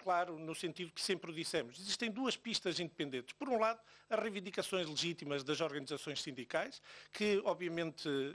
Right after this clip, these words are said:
eh, eh, a-, representam e têm as suas formas de reivindicação, que respeitamos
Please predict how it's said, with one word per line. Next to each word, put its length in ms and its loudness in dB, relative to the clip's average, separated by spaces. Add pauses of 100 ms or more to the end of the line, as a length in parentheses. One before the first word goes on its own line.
eh, 320 4 (380)
eh, 220 4
a-, 280 2
representam 720 0
e 140 -2
têm 240 2
as 80 -2
suas 200 0
formas 440 0
de 80 -2
reivindicação, 760 0
que 120 -6
respeitamos 760 0